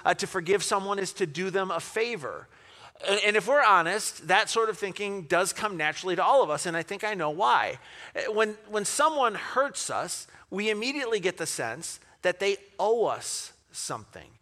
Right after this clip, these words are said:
It's like they've taken something from us and they've created a sort of debt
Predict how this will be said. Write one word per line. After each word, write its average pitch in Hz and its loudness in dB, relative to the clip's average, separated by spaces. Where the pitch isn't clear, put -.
It's 165 0
like 214 4
they've 208 4
taken 254 2
something 226 0
from 208 4
us 202 2
and 202 -4
they've 190 -2
created 220 0
a 190 2
sort 202 0
of 165 0
debt 208 4